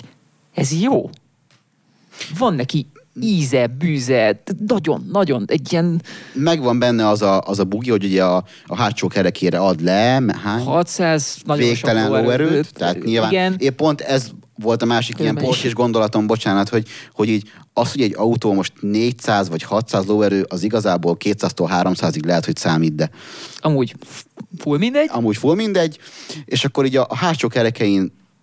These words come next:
Speaker 2: pont annyi slip, hogy így, hogy így érezd, hogy azért vigyázz magadra, bátya.
Speaker 1: De azért azt
Speaker 2: De megy.
Speaker 1: hozzátenném, hogy a, ugye mérjük azt az időt, ami a rajt, ö, első, ö,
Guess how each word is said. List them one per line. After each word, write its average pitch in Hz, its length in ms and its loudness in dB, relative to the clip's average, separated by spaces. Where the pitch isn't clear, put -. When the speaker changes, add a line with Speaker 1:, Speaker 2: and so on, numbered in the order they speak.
Speaker 2:
pont 196 260 2
annyi 135 240 2
slip, 117 320 -4
hogy 101 180 0
így, 98 260 -2
hogy 104 160 -2
így 101 80 0
érezd, 104 320 0
hogy 92 180 0
azért 87 420 0
vigyázz 120 320 0
magadra, 151 380 0
bátya. 170 520 0
Speaker 1:
De 147 100 2
azért 151 240 2
azt 151 140 -2
Speaker 2:
De - 60 -2
megy. 165 140 0
Speaker 1:
hozzátenném, 139 580 -2
hogy 131 360 -2
a, 120 280 2
ugye 147 140 -4
mérjük 143 360 0
azt 139 180 -4
az 120 100 -4
időt, 123 300 -2
ami 117 160 0
a 104 60 0
rajt, 107 400 -2
ö, 110 300 0
első, 147 580 0
ö, 123 880 4